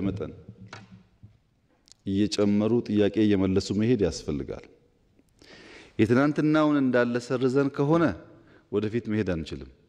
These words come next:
የትናንትናውን አመስግነን ተቀብለን ሰርተንበት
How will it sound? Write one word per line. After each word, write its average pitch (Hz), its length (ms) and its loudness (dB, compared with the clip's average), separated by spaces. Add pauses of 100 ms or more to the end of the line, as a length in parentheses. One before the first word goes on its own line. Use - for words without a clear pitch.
(2000)
የትናንትናውን 135 960 2 (1600)
አመስግነን 120 680 2
ተቀብለን 113 640 0
ሰርተንበት 110 760 0